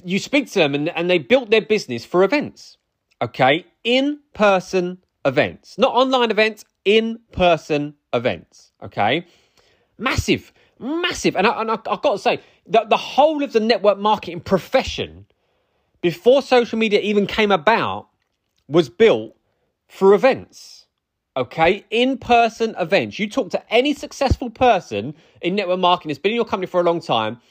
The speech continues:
they will tell you this, right? They will say, you'll hear them and they'll say, "Oh, you know, back in my day, you know, social media wasn't about, and we, you know, we got in front of people and we,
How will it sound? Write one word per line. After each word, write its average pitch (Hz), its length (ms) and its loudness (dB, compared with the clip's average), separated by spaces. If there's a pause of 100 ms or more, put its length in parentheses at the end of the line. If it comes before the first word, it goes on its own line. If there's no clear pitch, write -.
(380)
they 170 160 4
will 208 180 -4
tell 277 240 0
you 220 100 -6
this, 92 360 -12 (380)
right? 156 240 0
They 180 120 2
will 185 160 0
say, 208 220 0
you'll 190 200 2
hear 233 200 2
them 180 160 0
and 151 80 -4
they'll 151 120 -2
say, 160 220 -2
"Oh, 165 300 4
you 156 100 -8
know, 151 200 -2 (300)
back 185 220 -2
in 175 120 -6
my 185 240 2
day, 180 520 0 (360)
you 143 100 -4
know, 156 380 0 (220)
social 196 440 0
media 190 240 0
wasn't 170 320 -4
about, 190 340 0
and 170 100 -6
we, 180 100 -4
you 175 120 -10
know, 175 100 0
we 175 180 -2
got 180 180 0
in 180 80 -6
front 196 280 -2
of 151 80 -16
people 190 420 -2
and 156 100 0
we, 175 220 -4